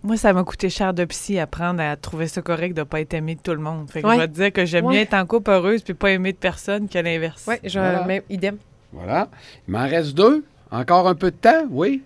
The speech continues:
Speaker 3: parfait.
Speaker 1: Oui, oui, prends ton temps.
Speaker 3: Euh, est-ce que vous aimeriez avoir la capacité de respirer sous l'eau ou voler ?
Speaker 1: Voler.
Speaker 2: Voler.
Speaker 3: Respirer sous l'eau, c'est
Speaker 1: Voler.
Speaker 3: décou-, c'est découvrir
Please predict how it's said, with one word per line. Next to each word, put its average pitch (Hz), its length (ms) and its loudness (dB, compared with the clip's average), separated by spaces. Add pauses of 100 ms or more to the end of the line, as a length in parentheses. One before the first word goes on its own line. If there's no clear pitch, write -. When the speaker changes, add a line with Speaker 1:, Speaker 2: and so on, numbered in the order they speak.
Speaker 3:
parfait. 98 240 -12
Speaker 1:
Oui, 180 100 4 (100)
oui, 233 240 0
prends 160 160 -6
ton 214 120 -6
temps. 208 300 -4
Speaker 3:
Euh, 139 540 4
est-ce - 240 -2
que 240 240 8 (1300)
vous 127 240 -2
aimeriez 185 400 4
avoir 170 200 6
la 143 100 2
capacité 147 640 -2
de 135 220 0 (200)
respirer 175 800 -2
sous 165 200 -6
l'eau 165 220 -2 (640)
ou 123 80 0
voler ? 143 400 2 (460)
Speaker 1:
Voler. 180 260 2
Speaker 2:
Voler. 208 260 2 (2000)
Speaker 3:
Respirer 95 460 -6
sous - 200 -8
l'eau, 160 200 0
c'est 180 120 -6
Speaker 1:
Voler. 202 400 4
Speaker 3:
décou-, - 100 -4 (120)
c'est - 200 -4
découvrir 117 760 0